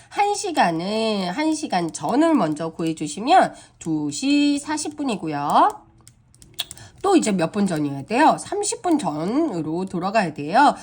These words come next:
두 시 사십 분에서 삼십 분 전은 두 시 십 분이다 라고 해주시면 돼요. 그래서 따라서 지수가 운동을,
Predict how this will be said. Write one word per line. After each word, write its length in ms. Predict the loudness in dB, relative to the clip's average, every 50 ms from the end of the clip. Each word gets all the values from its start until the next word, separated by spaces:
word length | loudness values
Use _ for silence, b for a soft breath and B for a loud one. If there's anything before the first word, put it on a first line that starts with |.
| B B -10
두 100 | -8 -6
시 140 | -6 -4
사십 300 | -4 -4 -4 -4 -6 -8
분에서 480 | -10 -8 -8 -6 -4 0 0 2 2 2
삼십 320 | 0 -2 -4 -4 -6 -8
분 140 | -10 -10 -8
전은 580 | -8 -8 -8 -6 -4 -2 0 2 2 0 0 -2
두 180 | -4 -6 -6
시 400 | -4 -4 0 2 2 2 2 0 B B B B B B
십 340 | -10 -10 -10 -10 -10 -6 -2
분이다 1040 | 0 2 2 2 2 2 0 -4 -6 -6 -4 -4 -2 -2 0 0 0 0 -2 -2 -4
라고 320 | -4 -6 -8 -8 -8 -8
해주시면 420 | -6 -8 -8 -8 -6 -6 -6 -6
돼요. 320 | -6 -4 0 2 2 2 B B B B B B
그래서 220 | -10 -8 -8 -8 -6 0
따라서 1040 | 2 4 6 6 4 4 4 4 4 6 6 8 8 8 8 8 6 4 2 -2 b b b b _ _
지수가 1120 | -10 -8 -8 -8 -6 -8 -8 -4 0 2 2 4 4 4 4 4 4 2 0 -4 -6 B B B B B B B
운동을, 1160 | -4 -2 0 0 0 -2 -4 -2 -2 0 2 4 4 4 4 6 4 6 4 4 4 2 -2